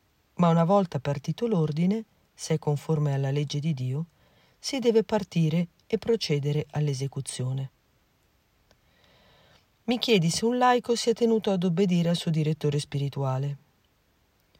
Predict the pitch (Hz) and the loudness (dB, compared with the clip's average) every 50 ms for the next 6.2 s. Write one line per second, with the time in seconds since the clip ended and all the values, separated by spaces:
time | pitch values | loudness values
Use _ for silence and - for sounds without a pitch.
0 | _ _ _ _ _ _ _ - 190 196 185 202 233 233 240 226 - 269 294 302 | _ _ _ _ _ _ _ -2 -2 0 2 2 2 2 0 0 0 -2 -2 -2
1 | 294 - - - 226 202 185 175 - - 180 196 202 196 185 156 143 - - _ | -2 -4 -4 -2 0 0 0 0 0 0 2 4 4 4 4 2 0 -2 -6 _
2 | - - - 156 156 147 147 147 - - 156 165 165 - 156 147 139 135 143 156 | -12 -6 -2 -2 0 0 -2 -2 -2 -2 -2 -2 -2 -2 -2 -2 -2 -2 0 -2
3 | 170 - 156 143 - - - 151 147 135 123 131 135 151 160 - _ _ _ _ | -2 -2 -2 -4 -6 -4 -4 -2 -2 -2 -2 -4 -4 -4 -6 -6 _ _ _ _
4 | _ _ _ _ _ _ _ - 214 247 - - 262 262 262 233 214 160 147 147 | _ _ _ _ _ _ _ -4 -4 -2 -2 -2 -4 -4 0 2 2 2 2 2
5 | 151 170 170 175 - - 214 208 - - 240 226 196 175 156 151 151 139 131 135 | 0 -2 -2 -2 0 -2 -2 -2 -2 -2 0 2 2 2 2 0 -2 -2 -2 -4
6 | 135 135 139 143 | -4 -4 -6 -8